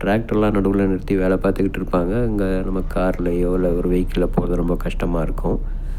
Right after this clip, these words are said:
அதனால அந்த ரூட்டை அவாய்ட் பண்ணிட்டு again நம்ம வந்த ரூட்லயே திருப்பி போகலாம். அது மட்டும் இல்லாம அந்த ரோடு ரொம்ப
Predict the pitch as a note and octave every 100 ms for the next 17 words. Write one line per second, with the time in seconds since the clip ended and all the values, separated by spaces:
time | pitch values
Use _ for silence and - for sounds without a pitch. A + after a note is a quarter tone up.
0 | - - - A2 A2+ B2 A2+ A#2 A#2+ A2+
1 | A#2 G#2+ A2 - G2+ G2 - B2+ A2+ A#2
2 | G#2 F#2 F#2+ A#2 A#2 A2 B2+ B2 G#2 G2+
3 | - F2+ E2+ E2 F2+ - - - - -
4 | - - - - A2+ B2 B2+ C3 A#2+ A#2
5 | A#2 A2+ G#2 G#2 A2+ A#2+ A#2 G#2+ B2+ C3+